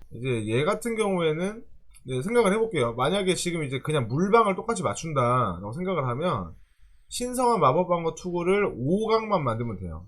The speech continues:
오 강하면 구니까 똑같죠. 근데 오 강을 하게 되면은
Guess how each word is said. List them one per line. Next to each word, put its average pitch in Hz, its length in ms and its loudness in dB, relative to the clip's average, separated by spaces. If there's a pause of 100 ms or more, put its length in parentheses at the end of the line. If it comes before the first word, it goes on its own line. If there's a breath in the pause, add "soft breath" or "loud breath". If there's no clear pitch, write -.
오 123 300 0
강하면 175 480 4
구니까 139 500 -4
똑같죠. 156 580 -4 (540)
근데 165 240 0
오 139 220 4
강을 196 320 4
하게 196 180 2
되면은 151 540 -2